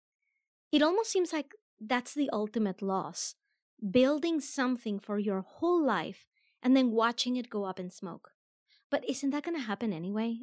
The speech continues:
I mean, after all, we won't live forever, and neither will our business. This existential question bothered me. It drove me to depression and to wonder what is the meaning of it all. Until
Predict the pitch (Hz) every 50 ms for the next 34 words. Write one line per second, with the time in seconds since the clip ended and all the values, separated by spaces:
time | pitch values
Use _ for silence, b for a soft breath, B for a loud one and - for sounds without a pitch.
0 | - - 233 240 247 247 240 233 - - 208 220 214 - 240 214 208 240 277 269
1 | 247 226 220 b b b b b b - 269 269 233 262 320 381 381 - 254 233
2 | 226 226 269 302 254 - - - 214 196 190 226 269 - 185 165 175 175 - -
3 | 247 226 240 247 254 285 320 294 311 294 277 240 233 214 208 196 185 180 190 220
4 | 254 247 - - - - 196 - - _ _ _ _ _ _ _ _ _ - 233
5 | 320 330 - - - 320 294 - - - 285 269 - - - - 254 254 262 285
6 | 269 - 294 269 262 262 - - 220 220 208 - - - 180 180 180 175 202 -
7 | _ _ _ _ _ _ _ _ 196 190 - - 190 170 180 185 180 175 - -
8 | 170 - - 208 - B B B B B B 240 226 196 196 226 220 240 254 277
9 | 254 - 226 220 220 226 247 277 294 285 254 220 214 208 - - 233 208 180 196
10 | 196 - _ - 202 214 220 214 - - 214 185 185 226 - 247 240 214 247 233
11 | 214 220 240 269 277 262 254 220 202 - 220 196 202 269 294 262 - 285 294 269
12 | 247 240 233 233 240 233 220 202 202 208 - - 226 214 - 208 202 196 185 190
13 | 175 - - 196 _ _ _ b b b b b b b b b b _ _ 208
14 | 196 190 190 196 - - 233 262 285 269 220 170 147 156 185